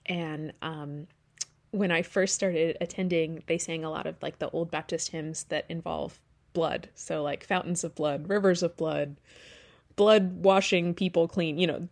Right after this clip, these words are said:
lots of blood hymns. And, and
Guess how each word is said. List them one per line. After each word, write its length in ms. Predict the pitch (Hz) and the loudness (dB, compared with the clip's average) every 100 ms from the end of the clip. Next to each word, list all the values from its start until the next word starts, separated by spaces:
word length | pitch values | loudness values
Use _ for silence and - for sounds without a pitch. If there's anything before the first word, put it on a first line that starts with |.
| - | -2
lots 360 | 233 226 233 214 | 2 4 4 2
of 140 | 190 | 0
blood 420 | 185 170 151 156 | 0 2 0 -2
hymns. 480 | - 160 143 147 - - | -6 -4 -4 -4 -6 -4
And, 420 | 160 151 156 - _ | -4 -4 -6 -10 _
and 460 | 170 156 147 151 | -6 -4 -4 -8